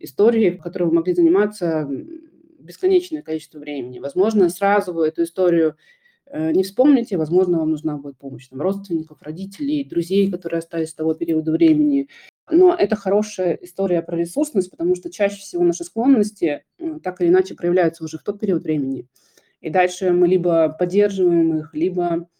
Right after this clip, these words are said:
отрицаем и <laughs> занимаемся чем-то другим. Если это удалось, то стоит, э, вот эти вот, э, интересы, эти занятия построить в такой списочек и попробовать их, э, с ними поработать по ассоциативным методам.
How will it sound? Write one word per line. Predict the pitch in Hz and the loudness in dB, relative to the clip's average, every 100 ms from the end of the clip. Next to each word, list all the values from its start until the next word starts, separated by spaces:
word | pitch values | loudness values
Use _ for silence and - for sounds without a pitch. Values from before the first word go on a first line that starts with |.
| - | -20
отрицаем | 139 147 165 160 - 165 151 | -12 -10 -6 -6 -2 0 0
и | |
<laughs> | 151 - - 180 | -4 -6 0 0
занимаемся | 180 - | -2 -10
чем-то | 151 - | -14 -10
другим. | 156 156 139 131 - - - _ _ _ | -8 -6 -6 -8 -14 -20 -20 _ _ _
Если | 175 220 226 | 0 2 2
это | 208 202 | 2 2
удалось, | 196 196 220 294 - - | 2 2 4 4 2 -4
то | 185 | -4
стоит, | 180 - 226 220 208 208 | -4 -2 2 2 0 -4
э, | 185 175 165 | -8 -6 -4
вот | 160 151 160 | -4 -4 -4
эти | 180 180 | -6 -6
вот, | 156 160 - | -8 -8 -6
э, | 156 160 156 156 | -6 -4 -4 -6
интересы, | 175 185 175 220 220 180 | -4 0 2 0 -2 -2
эти | 165 160 | -2 2
занятия | 175 185 196 196 175 160 147 - - | 4 4 4 0 2 2 2 -2 -10
построить | 165 - 185 180 170 | -16 -8 -2 -2 -2
в | |
такой | - - 160 | -8 -12 -10
списочек | - 226 - - - | -10 -10 -12 -18 -10
и | |
попробовать | 156 185 202 180 165 180 | -6 -4 -2 -2 -2 -2
их, | 175 - | -4 -6
э, | - 151 156 | -10 -8 -8
с | 151 | -2
ними | 180 151 | 2 2
поработать | - 170 196 208 - | 0 0 -2 -2 -10
по | |
ассоциативным | - - 180 180 170 160 | -10 -2 -2 2 4 4
методам. | 156 156 139 135 | 2 0 -4 -6